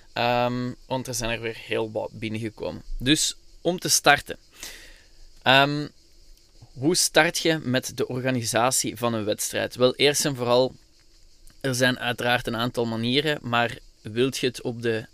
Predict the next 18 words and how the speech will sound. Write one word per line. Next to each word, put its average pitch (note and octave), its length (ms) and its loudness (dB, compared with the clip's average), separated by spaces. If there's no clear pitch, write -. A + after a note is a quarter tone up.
I B2 100 -4
P A#2 260 -4
F-approved - 640 -8
manier A#2+ 380 -6
doen? C#3+ 240 -6
De C3 100 -4
I A#2+ 80 -4
P A2 220 -6
F A2 40 -14
is A2+ 160 -8
zo A2+ 240 -6
een A2+ 140 -6
beetje A2+ 260 0
de A2 180 2
grootste A#2 580 0
of - 180 -8
meest A2+ 340 -2
bekende, A#2+ 580 0